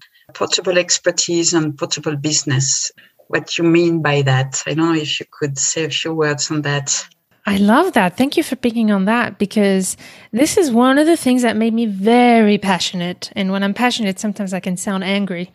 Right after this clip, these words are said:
Speaker 2: <laughs> but I'm not angry. I'm just passionate. I was really disturbed by how we were talking about portable careers in this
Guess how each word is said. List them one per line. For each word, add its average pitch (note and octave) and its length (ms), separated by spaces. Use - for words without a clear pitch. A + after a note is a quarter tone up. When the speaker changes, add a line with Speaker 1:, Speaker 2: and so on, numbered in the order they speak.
Speaker 2:
<laughs> - 100
but C#4 420
I'm A#3 240
not D4+ 160
angry. A#3+ 400
I'm G#3 160
just A3+ 240
passionate. A3 540
I C4+ 120
was E4+ 260
really C#4+ 640
disturbed C4+ 600
by A3+ 140
how A#3 280
we B3 80
were A#3 120
talking A#3+ 280
about - 200
portable G#3+ 320
careers A3+ 500
in C4+ 140
this - 260